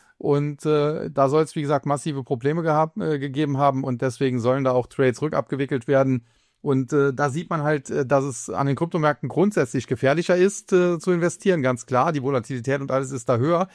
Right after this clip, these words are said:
aber ganz besonders gefährlich, und das war sicherlich auch ein Teil der Wahrheit hier neben Problemen bei Binance und so weiter. Da sind sehr viele auch wohl gehebelt unterwegs gewesen. Und wenn man da auf dem falschen Fuß erwischt wird, dann ist der Margin Call eben auch nicht weit.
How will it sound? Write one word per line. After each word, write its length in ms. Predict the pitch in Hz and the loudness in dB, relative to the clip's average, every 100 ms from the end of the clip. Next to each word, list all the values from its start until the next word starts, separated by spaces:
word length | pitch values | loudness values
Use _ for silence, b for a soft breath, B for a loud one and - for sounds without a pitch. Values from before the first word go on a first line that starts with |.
| b b | b b
aber 160 | - 135 | 0 2
ganz 200 | 160 - | 2 0
besonders 400 | 135 170 202 - | 0 2 2 0
gefährlich, 360 | 127 135 143 139 | 0 0 2 -2
und 140 | 123 | -2
das 160 | 139 151 | -2 0
war 100 | 127 | -2
sicherlich 360 | 135 139 120 | -2 -2 0
auch 260 | 139 170 - b b b - | 0 0 -2 b b b -2
ein 160 | 139 | -2
Teil 460 | - 127 139 139 120 b b - | 0 2 4 4 0 b b -6
der 280 | 117 127 113 | 2 2 4
Wahrheit 340 | 135 135 120 | 2 2 -2
hier 160 | 147 139 | 0 0
neben 300 | 131 131 123 | 0 -2 -4
Problemen 400 | 123 139 139 123 | -4 0 2 2
bei 100 | 113 | 4
Binance 380 | 117 139 139 | 2 0 -4
und 80 | 131 | -4
so 100 | 139 | 0
weiter. 380 | 127 135 147 139 B B B - | 2 2 2 0 B B B 0
Da 140 | 123 | 2
sind 240 | 120 156 | 2 -2
sehr 200 | - 147 | 0 0
viele 280 | - 165 156 | 0 0 2
auch 300 | 139 135 - | 2 2 0
wohl 420 | 120 131 143 156 | -2 2 2 0
gehebelt 400 | 127 131 196 160 | -2 2 4 2
unterwegs 420 | 135 113 113 113 - | 2 0 0 0 -2
gewesen. 440 | 113 123 139 175 | 0 2 2 -2
Und 340 | 151 139 131 | -2 -4 -4
wenn 100 | 135 | -2
man 140 | 131 131 | 0 2
da 120 | 139 | 2
auf 120 | 139 | 2
dem 140 | 151 131 | -2 0
falschen 280 | 139 139 | 0 0
Fuß 260 | 120 156 131 | -6 -4 -2
erwischt 320 | 127 147 - | -2 -4 -2
wird, 240 | 175 156 160 | -2 0 -2
dann 120 | 147 | -2
ist 160 | 131 | 0
der 80 | 139 | 0
Margin 340 | 123 127 143 117 | 2 2 0 0
Call 240 | 135 131 | 0 2
eben 140 | 123 | 2
auch 120 | 120 143 | 2 2
nicht 260 | 123 - | 0 2
weit. 300 | 117 160 214 | 4 4 0